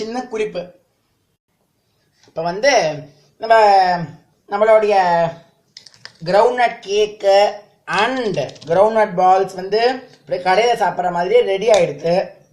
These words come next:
நான் வந்து சுவாமிக்கெல்லாம் நைவேத்தியம் பண்ணணும், அதனால வந்து இப்ப உங்களை சாப்பிட முடியாது. I'm also getting late. அதனால இது கண்டிப்பா உங்க வீட்ல எல்லாரும் ட்ரை பண்ணி பார்த்துட்டு உங்க likes and comments-அ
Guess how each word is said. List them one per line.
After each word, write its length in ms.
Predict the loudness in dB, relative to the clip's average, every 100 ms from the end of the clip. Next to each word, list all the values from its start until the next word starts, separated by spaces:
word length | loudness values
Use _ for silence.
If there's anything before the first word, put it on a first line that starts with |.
| _ _ _ _ _ _ _ _ _ _ _ _ _ _ -16
நான் 140 | -12 -8
வந்து 160 | -4
சுவாமிக்கெல்லாம் 440 | -4 -4 -4 -4 -2
நைவேத்தியம் 340 | 0 2 0
பண்ணணும், 320 | -4 -6 -8 -8 -8
அதனால 260 | -4 0 0
வந்து 160 | 0 -4
இப்ப 120 | -2 -4
உங்களை 180 | -4 -4
சாப்பிட 200 | -2 -2 -4
முடியாது. 320 | -4 -2 -2 -4 -12 -20 _ _ -6
I'm 160 | 0
also 160 | 0 0 -4
getting 220 | -4 -4 -4
late. 180 | -6 -6 -20 _ _ _ -16
அதனால 320 | -10 -4 0 0 0 -4 -16 _ _ _
இது 100 | -18 -8 -8
கண்டிப்பா 340 | -6 -6 -2 0
உங்க 120 | 2
வீட்ல 160 | 2 2
எல்லாரும் 220 | -2 -2 -6
ட்ரை 100 | -6
பண்ணி 160 | -8 -8
பார்த்துட்டு 300 | -10 -6 -6 -6 -10 _ _ _ -8
உங்க 180 | -6 0 0
likes 200 | 0 -2 -10
and 80 | -8
comments-அ 300 | -10 -8